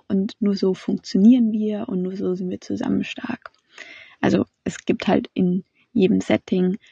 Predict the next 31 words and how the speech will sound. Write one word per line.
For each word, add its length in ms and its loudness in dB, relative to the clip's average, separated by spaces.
neue 340 2
Regeln 540 6
und 580 -6
man 180 -4
kann 240 2
sich 220 -2
zwar 400 -4
seine 320 0
Abgrenzungs-, 1000 -2
ähm, 480 0
man 160 0
kann 220 8
seine, 460 -2
ähm, 300 -4
Grenzen 460 0
kennenlernen 720 4
und 100 4
man 120 2
kann 220 4
sie 80 -2
kommunizieren, 880 0
aber 340 0
trotz 320 -2
allem 200 4
muss 220 2
man 160 4
sich 320 -4
immer 280 0
irgendwie 340 0
bewusst 460 -2
machen, 420 0